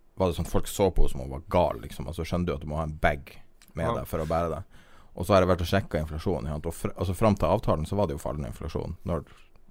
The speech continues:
Speaker 1: avtalen med Obama.
Speaker 2: Mm.
Speaker 1: Og nå er de jo på, eh, jeg tror det er på tredv-, og topp, eh, på, høyt på tredvetallet inflasjon.
Speaker 2: Ja.
Speaker 1: Og det her er et land som har vært i en økonomisk krise på grunn av de sanksjonene nå i titalls år. Sånn at,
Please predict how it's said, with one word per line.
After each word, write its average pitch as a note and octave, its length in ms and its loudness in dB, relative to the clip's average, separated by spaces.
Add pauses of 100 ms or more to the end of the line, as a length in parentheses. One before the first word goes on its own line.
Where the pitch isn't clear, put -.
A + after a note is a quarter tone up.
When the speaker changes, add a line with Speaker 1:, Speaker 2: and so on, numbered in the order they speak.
(140)
Speaker 1:
avtalen D2+ 320 -2
med C#2 80 -6
Obama. E2 320 0
Speaker 2:
Mm. - 500 -6 (360)
Speaker 1:
Og F#2 80 -2
nå G#2 160 6
er G2 120 6
de D#2+ 100 2 (100)
jo D#2 100 -2 (140)
på, F2+ 200 2 (460)
eh, D2 420 -2
jeg - 180 -8
tror F2 120 -4
det - 20 -10
er - 60 -6
på - 100 -8
tredv-, E2+ 320 -2
og - 320 -4
topp, - 320 0
eh, E2+ 180 2
på, - 180 -8 (280)
høyt G2+ 180 4
på - 140 -4
tredvetallet E2 560 -2
inflasjon. D#2+ 460 -4 (140)
Speaker 2:
Ja. G2 120 -10 (220)
Speaker 1:
Og - 60 -6
det F2 80 2
her G#2+ 80 8
er F2+ 80 2
et G2 120 6
land D#2+ 200 2
som E2 160 -4
har E2+ 120 2
vært - 80 0
i D#2 80 2
en D2+ 80 -2
økonomisk F#2 400 0
krise D#2+ 320 -2
på - 80 -2
grunn E2 200 2
av C#2 80 -4
de C#2+ 40 -4
sanksjonene D#2+ 560 -2
nå D2+ 180 -2 (140)
i - 80 -6 (180)
titalls - 720 -4
år. - 280 -4 (760)
Sånn F2+ 220 0
at, - 160 -4